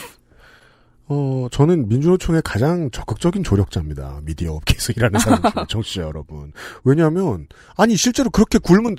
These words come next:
Speaker 1: 실제로 그렇게 하고 싶어하는 노총 쪽의 인사들도 많이 있다는 걸 알아요. 근데 그들한테 진짜 힘이 있질 않다는 것도 제가 잘
Speaker 2: 음.
Speaker 1: 아는데 어, 실제로는 그렇게 공격적으로 얘기하면 될 거 아니에요. 티오 늘려줘. 청년들 더 많이 받아줘.
Speaker 2: 음, 음.
Speaker 1: 그리고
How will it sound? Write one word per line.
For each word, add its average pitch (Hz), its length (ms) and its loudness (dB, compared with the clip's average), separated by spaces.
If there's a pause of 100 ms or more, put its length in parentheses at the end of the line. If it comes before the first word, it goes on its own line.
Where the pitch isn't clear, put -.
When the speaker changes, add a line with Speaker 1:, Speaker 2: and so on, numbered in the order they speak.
Speaker 1:
실제로 233 360 -2
그렇게 151 340 2
하고 233 220 2
싶어하는 208 640 4 (260)
노총 190 260 0
쪽의 175 300 6
인사들도 135 380 2
많이 160 220 0
있다는 131 260 -2
걸 147 120 2
알아요. 98 280 -4
근데 123 140 -2
그들한테 139 380 0
진짜 135 280 0
힘이 147 180 0
있질 139 200 -2
않다는 143 280 2
것도 147 160 -4
제가 143 160 2
잘 - 160 4
Speaker 2:
음. 127 60 4
Speaker 1:
아는데 113 400 -2 (440)
어, 180 300 6
실제로는 254 440 2
그렇게 196 220 2
공격적으로 202 560 2
얘기하면 147 280 2
될 104 180 -2
거 135 100 2
아니에요. 101 760 -8 (440)
티오 247 300 0
늘려줘. 160 480 4 (880)
청년들 226 420 0
더 - 140 0
많이 170 220 2
받아줘. 123 440 2
Speaker 2:
음, 156 540 8
음. - 20 -12 (340)
Speaker 1:
그리고 170 520 2